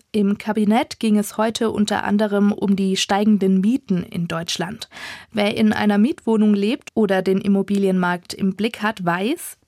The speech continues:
die Mieten kennen seit Jahren eigentlich nur eine Richtung, nämlich nach oben. Aktuelle Zahlen des Deutschen Instituts für Wirtschaftsforschung zeigen,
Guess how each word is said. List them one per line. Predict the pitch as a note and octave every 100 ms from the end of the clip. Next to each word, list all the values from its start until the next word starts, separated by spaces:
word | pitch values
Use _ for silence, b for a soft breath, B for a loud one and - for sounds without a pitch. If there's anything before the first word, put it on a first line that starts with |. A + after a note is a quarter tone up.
| -
die | G#3+
Mieten | G#3+ C#4 - B3 A3+
kennen | A#3 A3+ A3
seit | - F#3+ F#3
Jahren | G3 G#3+ G#3+ G#3+ -
eigentlich | F#3+ F#3+ F3+ F#3 F3
nur | G3+ E3+
eine | - F#3 F#3
Richtung, | E3 - E3+ - - _
nämlich | G3 G3+ G#3 G3+ G3+ - -
nach | G#3 -
oben. | F3+ E3 C3+ - B B B
Aktuelle | - A3+ - G#3+ G#3+
Zahlen | - - A#3 C4 G#3+
des | G3
Deutschen | G#3 G#3 - G#3
Instituts | G3+ G3 G3 - A3 -
für | G3+ F#3
Wirtschaftsforschung | C4+ - F#3 - - F#3 F3+ - F#3+ -
zeigen, | F#3 F3 F3+ A3+